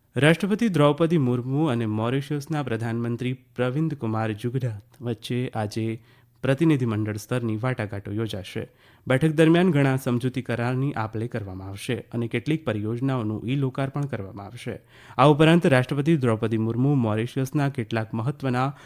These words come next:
ઐતિહાસિક અને ધાર્મિક સ્થળોની મુલાકાત લેશે. રાષ્ટ્રપતિ સુશ્રી મુર્મુની મોરિશિયસની સત્તાવાર મુલાકાતનો આજે ત્રીજો દિવસ છે.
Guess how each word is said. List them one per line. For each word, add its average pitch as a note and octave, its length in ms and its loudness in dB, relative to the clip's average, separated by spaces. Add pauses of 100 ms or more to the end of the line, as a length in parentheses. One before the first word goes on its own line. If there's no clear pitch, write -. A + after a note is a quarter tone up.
(160)
ઐતિહાસિક C#3+ 720 -2
અને A2 240 -2
ધાર્મિક B2 400 -2
સ્થળોની G#2 420 -2
મુલાકાત A2 560 -2
લેશે. G#2+ 400 -6 (460)
રાષ્ટ્રપતિ E3 520 4
સુશ્રી D3+ 380 0
મુર્મુની C3 460 2
મોરિશિયસની B2+ 600 0
સત્તાવાર A#2+ 460 -4
મુલાકાતનો B2 600 -2
આજે G#2+ 240 -4
ત્રીજો A2+ 320 -4
દિવસ G#2 220 -8
છે. - 340 -4